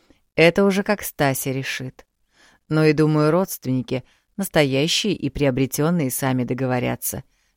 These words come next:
Решат, как лучше будет для ребенка. Матвей кивнул. Еще слышал, вы скотину решили разводить для нас. Это хорошо. С мясом, чтоб без антибиотиков и химии, сложно.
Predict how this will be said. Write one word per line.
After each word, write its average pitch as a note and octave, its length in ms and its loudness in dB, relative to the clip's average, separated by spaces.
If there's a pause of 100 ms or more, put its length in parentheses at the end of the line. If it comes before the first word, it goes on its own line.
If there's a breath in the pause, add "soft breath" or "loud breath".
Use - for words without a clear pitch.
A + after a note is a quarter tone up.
Решат, G#3 500 0
как - 160 -4
лучше C#3+ 280 -2
будет C3+ 280 -2
для C3+ 160 0
ребенка. C3 560 -4 (1200)
Матвей D#3 380 0
кивнул. C3 480 -4 (1300)
Еще F3 500 2
слышал, D#3 640 2 (520)
вы E3+ 180 2
скотину G#3 580 0
решили C3+ 400 -2
разводить C3 540 -2
для C3 200 -2
нас. B2 340 -6 (540 soft breath)
Это B3 200 -2
хорошо. G#3 600 -2 (580)
С - 160 -8
мясом, F#3+ 520 -2
чтоб - 320 -2
без C#3+ 260 -4
антибиотиков D3 800 0
и D3+ 60 -6
химии, F3 400 -2
сложно. E3+ 600 -2